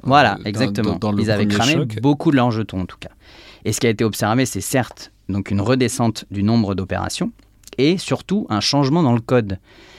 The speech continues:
Speaker 1: C'est-à-dire que, et ça aussi c'est un enjeu important du cyber, mais la construction d'armes cyber évoluées, ça prend du temps,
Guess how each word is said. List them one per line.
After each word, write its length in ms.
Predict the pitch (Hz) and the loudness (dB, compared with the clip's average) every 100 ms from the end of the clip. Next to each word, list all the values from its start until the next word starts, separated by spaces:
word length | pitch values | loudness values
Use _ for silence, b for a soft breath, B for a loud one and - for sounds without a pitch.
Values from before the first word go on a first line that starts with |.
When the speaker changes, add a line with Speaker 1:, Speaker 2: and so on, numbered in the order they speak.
| B B | B B
Speaker 1:
C'est-à-dire 540 | - 117 127 151 160 | -4 2 4 4 0
que, 280 | - 110 101 - _ _ _ | 0 0 0 -6 _ _ _
et 80 | 104 | -4
ça 160 | 104 143 | 0 0
aussi 240 | 147 156 | 0 -2
c'est 100 | 123 | 0
un 120 | 101 | 0
enjeu 200 | 107 110 | 0 2
important 380 | 120 110 - 120 | 2 0 -2 0
du 100 | 107 | 0
cyber, 360 | - 101 104 98 | 0 -2 -2 -2
mais 200 | 92 - B B B B B B | -4 -8 B B B B B B
la 100 | 113 | -6
construction 500 | - 151 - 131 156 | 0 -2 0 0 4
d'armes 300 | 135 123 151 | 4 4 2
cyber 400 | - 113 110 113 | 0 -2 2 2
évoluées, 480 | 107 98 92 98 185 185 _ _ | 2 0 0 0 0 -4 _ _
ça 160 | - 90 | -8 -4
prend 160 | - | 2
du 140 | 127 98 | 2 0
temps, 220 | - 101 | -6 -12